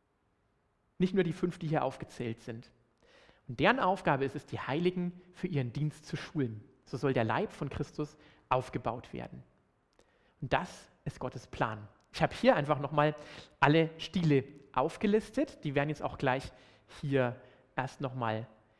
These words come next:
ähm, sichtbar sein. Der direkte Stil, der argumentative, der beziehungsorientierte, der erzählende, der einladende, der dienende,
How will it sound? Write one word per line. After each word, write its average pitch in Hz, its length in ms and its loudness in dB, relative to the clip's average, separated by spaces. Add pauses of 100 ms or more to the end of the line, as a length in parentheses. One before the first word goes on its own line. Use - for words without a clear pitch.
(280)
ähm, 113 260 -4 (960)
sichtbar - 480 -4
sein. 214 400 0 (260)
Der - 80 -12
direkte 202 400 -2
Stil, 170 340 0
der 160 220 -2
argumentative, 151 840 -2
der 143 140 2
beziehungsorientierte, 143 1120 -4
der 143 240 -2
erzählende, 127 680 -4 (380)
der - 180 -2
einladende, 131 760 4 (260)
der 160 80 4
dienende, 139 540 -4